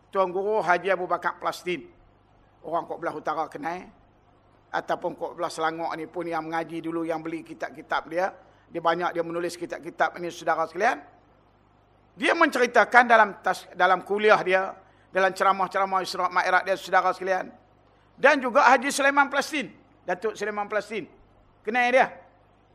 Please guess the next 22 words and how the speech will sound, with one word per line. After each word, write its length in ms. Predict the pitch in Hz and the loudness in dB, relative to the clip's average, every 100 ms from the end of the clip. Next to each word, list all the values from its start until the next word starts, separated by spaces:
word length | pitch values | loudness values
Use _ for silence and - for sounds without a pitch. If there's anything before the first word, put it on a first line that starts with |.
| _ _ _ _ | _ _ _ _
Hmm? 160 | 202 277 359 _ _ _ _ | -12 -12 -14 _ _ _ _
Tak 100 | - 262 | -10 -4
kenal? 220 | 311 254 - _ _ _ - - _ | -4 -4 -10 _ _ _ -20 -20 _
Satu 300 | - - 294 | -10 -8 -6
organisasi 540 | 285 302 285 302 302 311 | -6 -6 -2 -2 -4 -6
tak 160 | 269 | -2
kenal? 220 | 349 349 156 - _ _ _ _ _ _ - | 2 2 2 -10 _ _ _ _ _ _ -10
Ya, 80 | 170 | -8
no? 240 | 403 - | -8 -10
Dia 160 | 233 294 | 0 2
lawan 240 | 302 320 311 | 4 4 2
dengan 160 | 320 | -2
Tuan 160 | 330 320 | -2 -4
Hussein 160 | 277 339 | 0 2
On. 260 | 349 392 - - _ _ _ _ _ _ | 6 6 4 -14 _ _ _ _ _ _
Apa 800 | - 113 _ _ 175 190 131 127 | -20 -20 _ _ 2 4 2 -4
tua-tua 560 | 165 156 185 180 127 131 | -10 -8 -6 -4 -4 -6
pun 80 | |
tak 160 | 135 117 | -10 -10
kenal, 320 | 160 139 131 | -10 -12 -14
saudara 320 | - 143 127 | -14 -12 -12
sekalian? 320 | 127 - 117 | -12 -14 -14